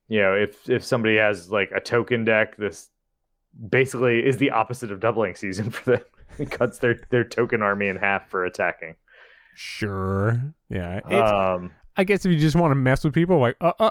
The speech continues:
Speaker 2: uh, did you attack last turn? Uh, uh, uh.
Speaker 1: Oh, no, I mean, it's annoying to keep track of.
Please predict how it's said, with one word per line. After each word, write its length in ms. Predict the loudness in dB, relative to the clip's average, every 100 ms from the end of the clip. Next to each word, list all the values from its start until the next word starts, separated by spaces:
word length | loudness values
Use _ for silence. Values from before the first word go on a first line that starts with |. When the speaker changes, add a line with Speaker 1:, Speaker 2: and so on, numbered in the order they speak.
| 2
Speaker 2:
uh, 340 | 4 4 2
did 220 | 0 0
you 80 | 2
attack 320 | 2 2 0
last 240 | 2 0 0
turn? 280 | -4 -4 -8 _ _
Uh, 80 | -12 -8
uh, 120 | -8 -8
uh. 260 | -8 -4 -6 -8 _ _ _ _ _ _ _ -8 0
Speaker 1:
Oh, 140 | 4
no, 120 | 4
I 120 | 4 4
mean, 140 | 4
it's 120 | 4
annoying 320 | 2 2 -2 -2
to 60 |
keep 200 | -6 -6
track 280 | 0 2 2
of. 200 | -4 -10